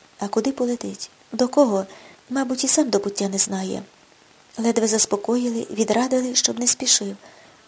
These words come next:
не гарячкував. «Олексійку, всього не зарятуєш», сказала мати. Але це теж викликало бурхливу реакцію.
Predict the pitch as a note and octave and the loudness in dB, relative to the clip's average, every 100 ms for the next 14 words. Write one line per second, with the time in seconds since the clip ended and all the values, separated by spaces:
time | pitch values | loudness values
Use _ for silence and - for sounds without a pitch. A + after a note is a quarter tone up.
0 | - G#3+ G#3 A3 A3+ A3+ - A#3 G3+ A3 | -14 -6 -4 -2 -4 -4 -4 -4 -6 -8
1 | - _ _ - _ - - - - G#3+ | -12 _ _ -20 _ -20 -20 -20 -8 -6
2 | G#3+ - B3 B3 - G3 - - A3 A#3+ | 0 0 0 0 -2 -4 0 0 2 0
3 | B3 A#3+ A#3 A#3+ C#4 G3+ G#3 - - - | 0 0 0 0 -2 -2 -4 -4 -12 -20
4 | - - - - G#3+ G#3 G3+ G3 F#3+ - | -20 -18 0 0 2 0 0 0 -4 -4
5 | G3+ - - - _ _ _ - - G#3+ | -12 -12 -20 -20 _ _ _ -20 -4 0
6 | G#3+ G#3+ A#3 A#3+ - A3+ B3+ - A3 A#3+ | 2 2 4 4 4 4 4 4 2 4
7 | B3+ B3+ B3+ B3+ G#3+ A3 A3 A3 A#3+ B3+ | 4 6 6 6 6 2 4 4 4 2
8 | C4+ B3+ - F#3+ F#3 | 0 -2 -2 0 -2